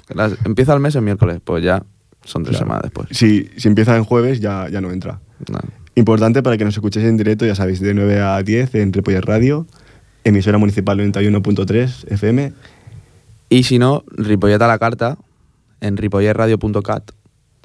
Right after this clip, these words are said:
Speaker 1: Pues allí hay un, aparte hay programas buenísimos de toda la carta que hay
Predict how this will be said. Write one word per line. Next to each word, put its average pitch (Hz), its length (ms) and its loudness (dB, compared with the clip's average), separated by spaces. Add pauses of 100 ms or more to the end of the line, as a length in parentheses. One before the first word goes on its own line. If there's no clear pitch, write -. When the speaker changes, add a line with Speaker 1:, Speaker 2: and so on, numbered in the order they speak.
(500)
Speaker 1:
Pues 98 120 -2
allí 98 200 4
hay 107 140 4
un, 107 280 -2 (200)
aparte 101 340 0
hay 104 140 2
programas 104 440 0
buenísimos 110 560 -2
de 104 120 -2
toda 101 420 -2
la 101 120 0
carta 104 300 -2
que 101 120 0
hay - 400 -2